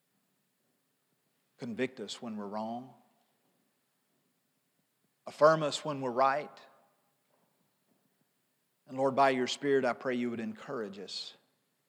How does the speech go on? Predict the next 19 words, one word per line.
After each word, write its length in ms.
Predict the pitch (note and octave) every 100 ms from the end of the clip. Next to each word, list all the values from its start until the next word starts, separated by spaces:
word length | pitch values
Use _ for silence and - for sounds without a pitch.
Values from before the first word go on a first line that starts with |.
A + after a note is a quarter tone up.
| _ _ _ _ _ _ _ _ _ _ _ _ _ _ _
to 80 | B2
keep 440 | - - C#3 C3 - - -
believing 600 | C3 A#2+ A#2 G2+ F#2+ G2 - _ _ _ _ _ _ _ _ _ _ _ _ _ _ _ _ _
that 120 | B2+
you 140 | A#2+ A#2
can 340 | - B2+ B2
and 160 | A2+ A2+
will 180 | A#2 A2
use 320 | A2 A2 G#2+
us 300 | F#2+ G2 -
in 140 | G#2+
this 200 | G2+ -
world. 440 | A2 G2 F#2+ F2+ - _ _ _ _ _ _ _ _ _ _ _ _ _ _ _ _ _ _ _ _ _ _ - - - - - - _ _
Father, 220 | C#3+ C#3+
if 80 | C3
there 220 | D#3+ D#3
is 180 | C3+ - -
any 320 | D#3+ E3 D#3+
person 520 | - D3+ C#3 -